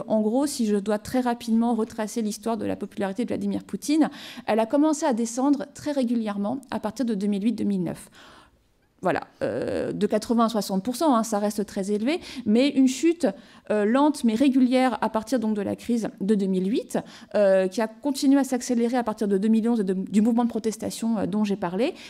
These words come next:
et finalement qui a été interrompue très brutalement par l'annexion de la Crimée en deux mille quatorze. Et là, de deux mille quatorze à deux mille dix-huit,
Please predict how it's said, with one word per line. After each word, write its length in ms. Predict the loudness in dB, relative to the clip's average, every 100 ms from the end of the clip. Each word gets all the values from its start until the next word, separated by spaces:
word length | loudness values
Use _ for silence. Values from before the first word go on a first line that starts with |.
| -8 -4
et 100 | -2
finalement 420 | 0 0 2 2
qui 100 | 0
a 40 |
été 220 | 0 -2 0
interrompue 540 | 0 2 0 0 -2
très 180 | 0 0
brutalement 460 | 0 -2 -2 -2
par 120 | -2 -4
l'annexion 360 | -4 -4 -6
de 60 | -6
la 80 | -6
Crimée 280 | -6 -4
en 60 | -4
deux 100 | -4
mille 160 | -4 -6
quatorze. 400 | -10 -14 -16 -20 _ _ _ 0
Et 60 |
là, 100 | 0
de 80 | 2
deux 100 | 2
mille 120 | 2
quatorze 260 | 2 -2 0
à 80 | 0
deux 80 |
mille 160 | 2 2
dix-huit, 460 | 0 0 -2 -4